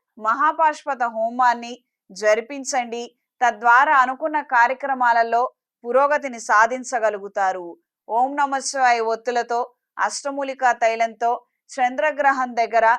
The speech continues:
దీపారాధన జరిపించండి. ఆర్థిక అభివృద్ధిని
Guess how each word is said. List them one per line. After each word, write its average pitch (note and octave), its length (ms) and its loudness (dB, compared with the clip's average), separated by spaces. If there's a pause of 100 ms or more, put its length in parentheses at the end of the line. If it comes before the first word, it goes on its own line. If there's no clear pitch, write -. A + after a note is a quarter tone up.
(320)
దీపారాధన B3 760 0
జరిపించండి. A#3 920 -6 (380)
ఆర్థిక C#4 480 4
అభివృద్ధిని A#3+ 800 -2